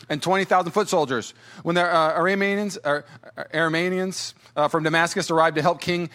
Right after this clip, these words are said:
Hadaezer, David killed twenty-two thousand of them. Then he placed several army garrisons in Damascus, uh, the Am-, Aram-, Aramean capital. Uh, the Ara-, how do we say this word? Aramean?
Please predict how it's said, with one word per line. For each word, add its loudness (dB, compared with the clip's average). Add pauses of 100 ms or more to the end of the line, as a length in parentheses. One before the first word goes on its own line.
Hadaezer, 2
David 0
killed 0
twenty-two -2
thousand 2
of 0
them. -4 (260)
Then 2
he -2
placed 0
several 0
army 2
garrisons 0
in -2
Damascus, 0 (340)
uh, 2
the -2
Am-, -2
Aram-, 0
Aramean -4
capital. 0 (500)
Uh, 4
the -2
Ara-, 0 (240)
how 0
do -2
we -4
say -2
this -4
word? -2
Aramean? 0